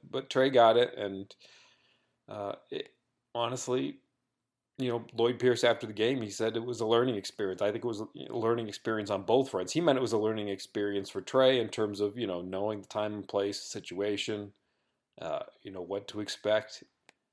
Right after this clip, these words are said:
But honestly, it was a learning experience for the Hawks without him, too. Uh, they had to figure out a few things. I thought in particular, Kevin Huerter did a good job. Uh, we'll get to the three stars in a minute, but the Hawks ran a lot of the offense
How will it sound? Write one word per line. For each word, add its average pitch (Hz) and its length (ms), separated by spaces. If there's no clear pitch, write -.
But 110 100
honestly, 127 320
it 110 80
was 107 160
a 101 60
learning 113 320
experience 107 520
for 104 140
the 90 120
Hawks 110 340
without 107 320
him, 101 180
too. 101 380
Uh, 85 200
they 92 140
had 110 160
to 107 60
figure 110 360
out 101 80
a 104 40
few 107 200
things. 107 280
I 107 80
thought 113 220
in 107 80
particular, 110 680
Kevin 110 300
Huerter 117 260
did 117 160
a - 20
good 110 160
job. 127 360
Uh, 90 120
we'll 101 100
get 120 200
to 104 60
the 104 80
three 123 220
stars 120 400
in 104 100
a 101 40
minute, 113 340
but - 300
the - 60
Hawks 123 320
ran 120 160
a 110 60
lot 107 200
of 107 60
the 101 160
offense 104 560